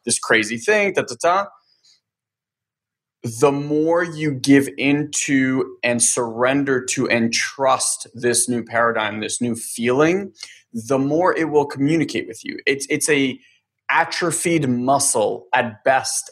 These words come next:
at this point for the majority of human beings. And so, yes, it's going to feel slightly strange and awkward to sit there and close your eyes like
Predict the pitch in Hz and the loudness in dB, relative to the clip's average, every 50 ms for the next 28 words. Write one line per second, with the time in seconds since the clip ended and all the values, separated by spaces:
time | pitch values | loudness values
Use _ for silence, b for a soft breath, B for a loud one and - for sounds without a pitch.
0 | - - 113 110 123 123 - - - - 151 147 139 - - 117 110 107 110 104 | -4 -4 -2 0 0 -2 -2 0 0 2 2 2 0 -2 -2 0 0 0 -2 0
1 | 113 113 113 113 113 110 107 104 - 113 113 110 107 98 107 117 127 151 202 269 | 2 2 4 4 2 0 -4 -6 -6 -6 -6 -4 -2 0 0 2 2 2 2 0
2 | - - B B B B B B B B B B B B B 156 156 156 - - | -2 -4 B B B B B B B B B B B B B -2 0 0 2 2
3 | 180 165 151 - - - - 117 131 139 139 131 - - - - - 135 131 - | 0 0 0 -4 -10 -12 -6 0 2 2 2 2 0 -2 -4 -2 -4 -4 -4 -4
4 | - - 131 131 139 139 139 147 131 - - 117 123 131 143 143 - _ _ _ | -2 0 0 2 2 0 -2 -4 -6 -4 -2 0 2 2 2 0 -4 _ _ _
5 | - - - 117 107 - 127 139 135 - - 135 135 143 143 165 175 208 - - | -4 -2 0 0 0 0 0 -2 0 0 2 2 2 2 2 2 2 2 2 0
6 | 123 98 82 - - B B B B B - 143 - - 170 165 - 147 131 127 | -2 -4 -4 -6 -12 B B B B B -2 0 0 0 -2 -2 0 0 0 0
7 | 127 127 - - 131 131 123 127 135 143 147 175 170 135 127 127 117 107 113 120 | 0 -2 0 0 0 0 0 -2 0 0 2 2 2 2 0 0 -2 -2 0 0
8 | 117 113 110 - | 0 0 -2 -6